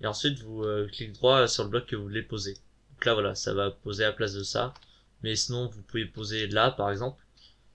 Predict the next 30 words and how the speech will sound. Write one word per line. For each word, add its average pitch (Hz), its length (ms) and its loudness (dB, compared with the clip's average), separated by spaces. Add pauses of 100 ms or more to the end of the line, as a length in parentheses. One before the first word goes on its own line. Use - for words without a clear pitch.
Donc 117 160 -6
ça - 300 2
fonctionne 139 500 0
avec 113 300 -2
les 110 120 -6
coffres. 147 400 2 (840)
Euh, 110 160 6
voilà, 110 320 6
donc 107 240 -6
les 107 120 -6
coffres, 131 380 0
ça 104 240 2
dépendra 113 520 2
de, 98 460 0
de 104 120 0
leur 101 280 -2
contenu 131 400 -2
pour - 140 -12
savoir, 104 460 4
euh, 98 100 2 (320)
leur - 220 0
poids. 127 420 2 (520)
Après, 170 340 4
sinon, 147 360 0
ça 127 160 2
peut - 160 -4
aussi 117 220 -4
fonctionner 131 540 -2
avec, 113 380 2
euh, 104 260 2